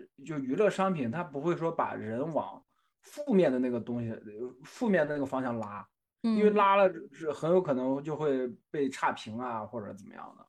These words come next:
Speaker 1: 嗯，
Speaker 2: 嗯，
Speaker 1: 嗯。
Speaker 2: 反而是一些就是独立的作品啊，一些小游戏啊之类的，它可能会涉及到人的精神方面的东西会更多一些。
Speaker 1: 对，对，对。
Speaker 2: 但是赛博朋克二零七七
Speaker 1: 对。
Speaker 2: 确实给到我一种就是波澜蠢驴，他坚持在做自己的这个东西，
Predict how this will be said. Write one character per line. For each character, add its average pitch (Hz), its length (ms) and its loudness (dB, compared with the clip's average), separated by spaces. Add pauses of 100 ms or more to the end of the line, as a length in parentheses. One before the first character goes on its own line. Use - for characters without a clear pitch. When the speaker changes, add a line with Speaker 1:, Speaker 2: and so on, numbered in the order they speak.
Speaker 1:
嗯， 226 120 -8
Speaker 2:
嗯， 226 280 0
Speaker 1:
嗯。 - 80 -10 (340)
Speaker 2:
反 220 120 -2
而 240 120 2
是 - 180 -2
一 320 140 4
些 311 180 4
就 302 140 0
是 254 340 2
独 233 220 0
立 359 180 8
的 254 140 6
作 226 180 2
品 214 260 -2
啊， 180 120 -2
一 208 60 0
些 285 120 4
小 185 240 2
游 - 160 -4
戏 254 280 2
啊 190 180 4
之 190 160 -2
类 185 180 6
的， - 80 -2
它 226 120 4
可 262 160 2
能 202 140 -2
会 233 160 6
涉 240 200 4
及 214 100 0
到 214 180 6
人 190 240 4
的 226 240 4
精 330 240 6
神 254 200 8
方 214 180 4
面 214 180 6
的 185 80 4
东 202 180 2
西 214 100 -2
会 233 140 4
更 247 240 6
多 262 220 0
一 277 100 0
些。 185 260 -8
Speaker 1:
对， - 100 -12
对， - 0 -
对。 - 100 -18 (320)
Speaker 2:
但 339 120 4
是 330 380 6 (380)
赛 - 200 4
博 320 100 8
朋 294 160 4
克 302 100 4
二 320 80 8
零 294 160 8
七 302 160 -2
七 311 260 6
Speaker 1:
对。 - 20 4
Speaker 2:
确 302 180 2
实 240 300 -2
给 202 120 0
到 233 180 4
我 220 120 8
一 214 80 6
种 202 220 2
就 226 100 -2
是 247 100 2
波 262 160 6
澜 294 160 10
蠢 190 240 4
驴， 202 200 2
他 302 280 8 (460)
坚 359 180 10
持 403 160 8
在 240 180 10
做 240 180 8
自 320 180 2
己 214 140 2
的 - 180 2
这 262 140 0
个 262 100 8
东 302 180 10
西， - 160 4